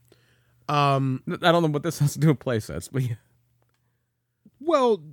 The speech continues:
Speaker 1: n-,
Speaker 2: But yeah,
Speaker 1: it,
Speaker 2: but like I
Speaker 1: it
Speaker 2: said,
Speaker 1: was
Speaker 2: like, I think the reason I didn't have a, as many big
Speaker 1: Yeah.
Speaker 2: play sets
Speaker 1: That's why,
Speaker 2: when
Speaker 1: 'cause
Speaker 2: I
Speaker 1: you were,
Speaker 2: was
Speaker 1: you were playing video
Speaker 2: younger
Speaker 1: games.
Speaker 2: is 'cause I was playing video game. In fact, that really cut down a lot of the toys I would get.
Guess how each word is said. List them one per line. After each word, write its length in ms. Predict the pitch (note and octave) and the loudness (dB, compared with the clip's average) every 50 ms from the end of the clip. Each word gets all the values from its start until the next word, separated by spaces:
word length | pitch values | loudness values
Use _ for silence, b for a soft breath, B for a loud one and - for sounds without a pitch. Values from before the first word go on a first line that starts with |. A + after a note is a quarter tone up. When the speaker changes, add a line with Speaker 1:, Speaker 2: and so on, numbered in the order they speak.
| F#2+ F#2+ G3 | -20 -14 -12
Speaker 1:
n-, 260 | A#3 A3+ G#3 G3 - - | -10 -10 -12 -14 -12 -2
Speaker 2:
But 140 | - A3+ C#4 | 0 2 2
yeah, 140 | D4 C#4 A3+ | 4 2 2
Speaker 1:
it, 60 | F3 | 2
Speaker 2:
but 80 | G#3+ | 2
like 120 | A#3+ B3+ B3 | 2 2 2
I 40 | B3 | 2
Speaker 1:
it 20 | A3+ | 2
Speaker 2:
said, 80 | G#3+ B3 | 2 2
Speaker 1:
was 100 | A3 E3 | 2 2
Speaker 2:
like, 160 | F#3 F#3 D3+ | 0 0 0
I 60 | G3+ F#3 | 0 0
think 160 | G#3+ B3 G3+ | 0 0 0
the 60 | B3 | 0
reason 300 | G#3+ A3 A3 F3+ F#3+ G#3 | 0 0 0 0 0 0
I 80 | G3 E3+ | 0 0
didn't 220 | E3 F#3 E3+ G3 | 0 0 0 0
have 180 | F3+ F3 E3+ E3 | 0 2 2 0
a, 40 | F3 F3 | 0 0
as 180 | - D#3 C#3 D3 | 0 -2 -2 0
many 160 | E3 E3+ E3+ | 0 0 0
big 140 | D3+ - A#3 | 2 2 0
Speaker 1:
Yeah. 100 | E3 - | 0 0
Speaker 2:
play 200 | - - E3 D#3+ | 0 0 0 0
sets 300 | D#3 - - F3+ F3 E3+ | 0 0 0 -2 0 2
Speaker 1:
That's 140 | G#3 F#3+ E3 | 2 0 2
why, 100 | F#3 G3+ | 2 2
Speaker 2:
when 80 | D3+ D3+ | 2 2
Speaker 1:
'cause 80 | D3 | 2
Speaker 2:
I 40 | C#3+ | 0
Speaker 1:
you 80 | C#3+ D#3+ | 2 0
were, 60 | C3+ | 0
Speaker 2:
was 160 | C3+ A#2+ C#3+ | 0 0 -2
Speaker 1:
you 60 | D#3 | -2
were 40 | D3 | -2
playing 180 | - E3 D3+ B2+ | -2 -2 -4 -2
video 100 | D#3+ F#3+ | 0 0
Speaker 2:
younger 200 | G3+ G3 D#3+ D3+ C3 | 0 0 0 -2 -2
Speaker 1:
games. 100 | B2 - | -4 -4
Speaker 2:
is 20 | |
'cause 140 | - D3+ C3+ | -4 -4 -4
I 20 | |
was 100 | C3 A#2 | -4 -4
playing 200 | - C#3+ B2+ A#2+ | -2 -4 -4 -2
video 260 | B2+ G3 F#3 F3 B2+ | -2 0 0 0 0
game. 140 | A2 A2+ F#2+ b b b b b b b | 0 -2 -8 b b b b b b b
In 100 | - E3 | -6 -4
fact, 340 | - G3+ G3+ G3 - - - _ _ - _ _ - _ | -2 0 -2 -2 -4 -8 -20 _ _ -20 _ _ -20 _
that 380 | - E3+ F3 E3+ F3 F#3+ G3+ - | -12 -8 -2 0 0 0 0 0
really 180 | G#3+ G#3 G3 F#3 | 0 0 0 0
cut 160 | - F#3+ D#3 | 0 -2 0
down 140 | - E3+ D#3+ | 0 0 0
a 60 | D#3 | 2
lot 160 | D3 C#3+ C#3 | 2 0 0
of 80 | B2+ A2 | 0 -2
the 60 | G#2+ | -6
toys 480 | - - - A#3 D#4 G4+ E4+ G#3+ D3 | -8 -6 -6 -4 0 0 0 0 0
I 100 | C3+ G#2 | -2 -2
would 160 | F2+ F2+ F2+ E2+ | -2 -4 -8 -8
get. 240 | F2 C#2 - - | -10 -12 -12 -16